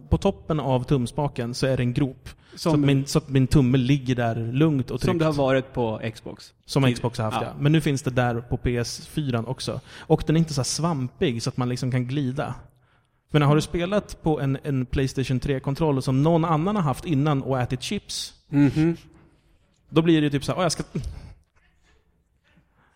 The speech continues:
Speaker 1: Men, men nu s-, satt man liksom fastlåst
Speaker 2: Precis.
Speaker 1: med tummarna.
Speaker 2: Nu kan man äntligen äta chips när man spelar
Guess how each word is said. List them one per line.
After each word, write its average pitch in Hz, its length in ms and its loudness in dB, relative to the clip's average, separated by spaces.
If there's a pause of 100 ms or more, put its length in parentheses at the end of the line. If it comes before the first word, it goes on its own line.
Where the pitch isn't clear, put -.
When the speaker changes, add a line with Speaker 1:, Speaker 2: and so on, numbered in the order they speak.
Speaker 1:
Men, 156 220 6
men 156 200 4
nu 190 220 4
s-, 165 400 -8
satt - 240 -2
man 127 120 -2
liksom 120 200 -8 (600)
fastlåst 151 540 0
Speaker 2:
Precis. 123 200 -2
Speaker 1:
med 127 100 0
tummarna. 127 320 4
Speaker 2:
Nu 160 80 2
kan 165 140 0
man 160 100 -2
äntligen 151 460 -2
äta 131 200 -4
chips - 340 -6
när 120 60 -8
man 113 120 -8
spelar 113 340 -8